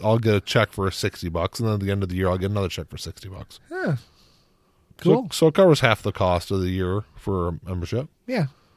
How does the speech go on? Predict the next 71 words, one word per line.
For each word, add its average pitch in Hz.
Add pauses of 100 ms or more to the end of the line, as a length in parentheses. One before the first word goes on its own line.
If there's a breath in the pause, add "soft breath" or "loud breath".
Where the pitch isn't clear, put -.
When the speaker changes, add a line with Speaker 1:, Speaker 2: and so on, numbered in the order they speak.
(120)
Speaker 2:
I 170
mean, 180
that 175
makes 143
sense. 123
Speaker 1:
Or 139
if 147
you 156
Speaker 2:
I'll -
Speaker 1:
do, 160
Speaker 2:
do 147
that 135
for 120
sure. 113
Speaker 1:
or 147
if 143
you 143
do 139
the 117
ten 143
dollar, 104
Speaker 2:
It 143
covers 135
the 127
whole 127
Speaker 1:
it 107
covers 110
Speaker 2:
thing. 98
Speaker 1:
the 104
whole 101
thing. 120
Speaker 2:
Yeah. 120 (320)
No, 170
'cause 160
I 190
wanna 190
be 170
able 156
to 143
go 143
to 139
other 135
locations 123
if 117
necessary. 117
Speaker 1:
Yeah. 113
Speaker 2:
'Cause 135
you're, 185 (400 loud breath)
you're 190
obviously 160
going 147
out 135
here, 147
and 135
I'd 147
be 139
going 139
to 131
the 131
one 131
in 120
Belleville. 123 (360 soft breath)
If 120
we, 143
if 120
we 156
were 151
gonna 139
go 139
together, 127
I'd 127